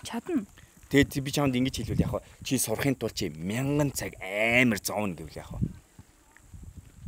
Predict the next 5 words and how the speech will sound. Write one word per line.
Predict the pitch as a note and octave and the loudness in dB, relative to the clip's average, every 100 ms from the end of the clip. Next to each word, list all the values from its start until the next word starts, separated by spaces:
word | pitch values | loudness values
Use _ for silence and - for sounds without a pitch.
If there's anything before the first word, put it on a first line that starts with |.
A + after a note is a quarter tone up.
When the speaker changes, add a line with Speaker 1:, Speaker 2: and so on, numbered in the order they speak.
| - - - - - - - - - | -10 -8 -8 -8 -12 -14 -20 -16 -10
Speaker 1:
Би | A#3 | -2
тэгээд | B3 A#3+ A#3 - - - | 0 6 6 4 -8 -6
даваа | - G#3+ A3+ | 2 6 6
гарна. | G3 G3+ G3+ - - - - | 2 -2 -6 -10 -10 -6 0
Speaker 2:
Яагаад? | C3 G2 | 2 2